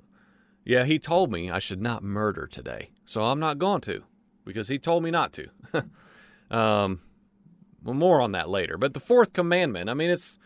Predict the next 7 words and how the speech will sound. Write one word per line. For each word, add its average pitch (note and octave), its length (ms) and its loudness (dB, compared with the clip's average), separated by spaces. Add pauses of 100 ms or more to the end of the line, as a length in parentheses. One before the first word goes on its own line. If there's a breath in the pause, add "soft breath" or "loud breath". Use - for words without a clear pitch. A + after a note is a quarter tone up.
(640 soft breath)
this F#3+ 200 2
is, E3+ 300 -4
this F#3 260 2
is C#3+ 180 -6 (400)
even A3+ 320 2
back F#3+ 260 6
to, C3 320 -4